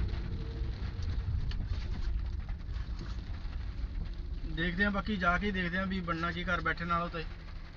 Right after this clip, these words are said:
ਗਾਇਸ, ਆਪਾਂ ਪਹੁੰਚ ਚੁੱਕੇ ਹਾਂ ਆਪਣੀ ਲੋਕੇਸ਼ਨ 'ਤੇ,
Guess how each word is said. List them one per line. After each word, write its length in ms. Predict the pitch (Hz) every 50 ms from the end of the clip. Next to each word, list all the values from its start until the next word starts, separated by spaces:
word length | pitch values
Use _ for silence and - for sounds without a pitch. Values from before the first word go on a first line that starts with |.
| - - - - - - - - - - - - - - - - - _ _ _ _ _ _ _ _ _ _ _ _ - - - - - - - - - - - - - - - - - - - - - - - - - - - - - - - 143
ਗਾਇਸ, 160 | 139 135 147
ਆਪਾਂ 180 | 175 165 180 175
ਪਹੁੰਚ 280 | - 165 151 165 170
ਚੁੱਕੇ 160 | - 175 - 180
ਹਾਂ 60 | 160
ਆਪਣੀ 160 | 170 170 165
ਲੋਕੇਸ਼ਨ 380 | 156 156 151 156 151 147 160 160
'ਤੇ, 180 | 165 170 175